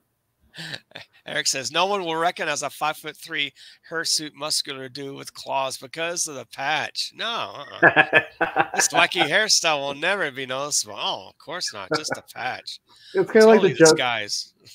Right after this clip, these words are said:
Speaker 2: It's kinda like the joke about Superman, like, taking off his glasses and no one can
Speaker 1: Yeah.
Speaker 2: recognize him.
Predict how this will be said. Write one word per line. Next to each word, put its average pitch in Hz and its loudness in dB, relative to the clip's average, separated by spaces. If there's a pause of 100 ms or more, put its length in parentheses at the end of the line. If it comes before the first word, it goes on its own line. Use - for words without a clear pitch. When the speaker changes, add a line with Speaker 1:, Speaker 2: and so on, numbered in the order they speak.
(140)
Speaker 2:
It's 165 2
kinda 214 8
like 196 8
the 160 6
joke 139 2
about 120 2
Superman, 127 0
like, 117 -2
taking 135 0
off 131 2
his 120 -2
glasses 127 4
and 117 -4
no 120 -2
one 123 -2
can 139 -2
Speaker 1:
Yeah. 123 4
Speaker 2:
recognize 120 0
him. 135 -2